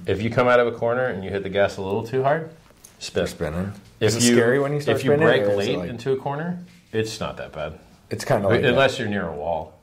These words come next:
Speaker 1: If you're near a wall,
Speaker 2: Yeah.
Speaker 1: I'd be terrified. I had that, actually.
Speaker 2: <laughs> Really?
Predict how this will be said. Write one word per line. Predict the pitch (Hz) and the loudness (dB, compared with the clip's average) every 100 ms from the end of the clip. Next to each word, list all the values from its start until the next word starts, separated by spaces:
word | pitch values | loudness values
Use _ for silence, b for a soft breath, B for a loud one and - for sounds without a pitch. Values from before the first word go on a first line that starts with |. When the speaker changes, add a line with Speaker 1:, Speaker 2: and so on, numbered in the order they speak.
| _ | _
Speaker 1:
If | - | -10
you're | 113 | -6
near | 87 | -6
a | 73 | -4
wall, | 78 80 69 - - | -2 -2 -4 -12 -8
Speaker 2:
Yeah. | 92 - - | -6 -6 -8
Speaker 1:
I'd | |
be | - 78 | -14 -8
terrified. | - 80 82 - - - | -4 -4 -4 -6 0 4
I | |
had | 120 131 | 6 4
that, | - 85 78 | 2 0 -4
actually. | 76 - 82 87 90 | -8 -10 -12 -12 -8
Speaker 2:
<laughs> | |
Really? | 101 101 110 | -2 -2 -2